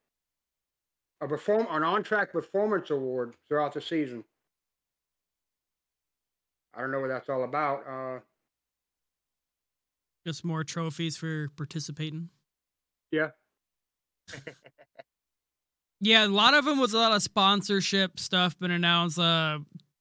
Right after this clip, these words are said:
Speaker 2: Chase Elliott got an extension on his UniFirst sponsorship to, like, twenty twenty-nine
Speaker 1: Right.
Speaker 2: or twenty twenty-eight. Like,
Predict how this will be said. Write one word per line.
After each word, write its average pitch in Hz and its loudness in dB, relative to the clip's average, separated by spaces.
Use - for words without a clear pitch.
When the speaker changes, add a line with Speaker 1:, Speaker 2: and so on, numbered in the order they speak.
Speaker 2:
Chase 220 2
Elliott 214 4
got 202 4
an 196 4
extension 190 0
on 185 2
his 160 -2
UniFirst 214 -2
sponsorship 233 -2
to, 185 -6
like, 165 -2
twenty 190 -6
twenty-nine 185 -4
Speaker 1:
Right. - -4
Speaker 2:
or 160 -4
twenty 180 -8
twenty-eight. 170 -6
Like, 147 -8